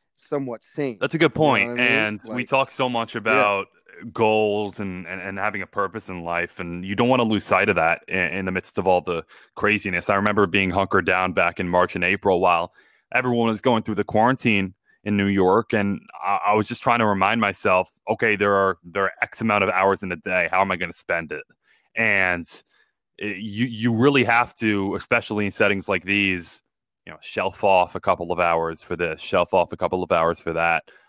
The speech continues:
Speaker 2: I think it was a really instrumental time in terms of, uh, reassessing what you really hold dear. And that had to do with family, that had to do with a bunch of other things. But I also wanted to make sure, okay,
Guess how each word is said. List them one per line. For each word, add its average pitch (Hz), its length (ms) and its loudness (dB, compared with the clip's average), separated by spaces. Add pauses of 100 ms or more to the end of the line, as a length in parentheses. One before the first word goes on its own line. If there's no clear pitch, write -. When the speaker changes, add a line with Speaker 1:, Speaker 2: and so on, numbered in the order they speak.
(100)
Speaker 2:
I 98 120 -2
think 107 360 -2 (120)
it 110 60 0
was 104 180 0
a 98 40 0
really 104 540 0 (640)
instrumental 110 580 -2
time 101 380 0
in 92 60 -6
terms 92 380 -4
of, 90 440 -4 (920)
uh, 92 240 -2
reassessing 110 760 -2
what 98 140 0
you 101 160 0
really 92 240 0
hold 90 240 0
dear. 92 360 0 (340)
And 92 540 0 (500)
that 98 200 0
had 98 140 0 (260)
to 104 80 -16
do 104 120 -10
with 90 120 -16
family, 101 520 -2
that 90 140 0
had 92 120 0
to 87 80 -14
do 92 160 -4
with 90 260 -6
a 92 40 -6
bunch 98 240 -2
of 87 80 -8
other 101 180 2
things. 85 520 -8
But 87 180 0 (520)
I 98 80 2
also 120 220 2
wanted 117 300 2
to 110 60 -6
make 107 200 0
sure, 107 520 0
okay, 101 500 -2